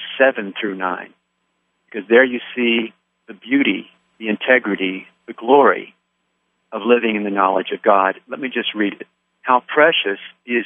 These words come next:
your steadfast love, O God! The children of mankind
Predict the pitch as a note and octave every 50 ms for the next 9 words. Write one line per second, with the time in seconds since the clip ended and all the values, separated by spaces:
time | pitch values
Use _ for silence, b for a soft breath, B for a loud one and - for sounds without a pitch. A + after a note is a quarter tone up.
0 | - - G#2+ G#2+ B2 C3 C#3 C#3+ D3 C#3+ - - - _ - C3+ C#3 C#3 - -
1 | - C3+ C3 C3+ B2+ - - A2+ G#2+ G#2 G#2 G#2 G2+ - - - A#2 A#2 A2+ -
2 | G#2+ G2+ G2 F#2+ F#2 F#2+ F#2 - _ _ _ _ _ _ _ _ _ _ _ _
3 | - - - - - D#3 D3+ D3+ C#3 D3 D3 C#3 C3 A#2+ A2+ B2 A#2+ A#2 A#2 A2
4 | A2 G#2+ - - - B2+ B2 B2 B2 A#2+ A#2+ A#2 G2+